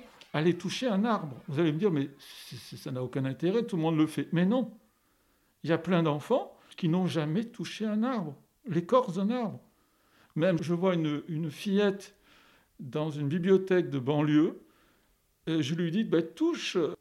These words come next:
cette mousse qui est sur le, le muret, tu vas voir la sensation. » Et elle en avait peur, elle m'a dit, « Ça va me manger la main. » C'était pas un bébé, hein. Et donc, il y a un rapport au,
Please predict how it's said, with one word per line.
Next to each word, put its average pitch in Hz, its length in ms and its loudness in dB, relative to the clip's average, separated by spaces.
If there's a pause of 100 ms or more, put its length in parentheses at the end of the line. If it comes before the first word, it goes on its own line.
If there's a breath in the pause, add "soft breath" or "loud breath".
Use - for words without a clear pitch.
cette 165 180 -4
mousse 202 320 4
qui - 120 -4
est - 20 -4
sur 151 280 -4
le, 139 220 0
le 127 80 -2
muret, 170 500 2 (520 soft breath)
tu - 100 -2
vas 170 140 6
voir 247 180 4
la 190 140 2
sensation. » 196 640 -2
Et 170 80 2
elle 170 160 6
en 202 140 4
avait 226 240 4
peur, 202 360 0
elle 170 60 2
m'a 170 100 4
dit, « 202 140 -4
Ça 202 100 0
va 165 140 4
me 156 80 2
manger 214 400 2
la 233 100 2
main. » 196 320 0 (800 soft breath)
C'était 208 260 -4
pas 254 240 4
un 175 60 4
bébé, 311 360 0
hein. 269 220 2 (800 soft breath)
Et 165 240 4
donc, 262 340 4
il 208 40 2
y - 20 4
a 180 120 4
un 185 60 4
rapport 226 580 4
au, 135 160 -4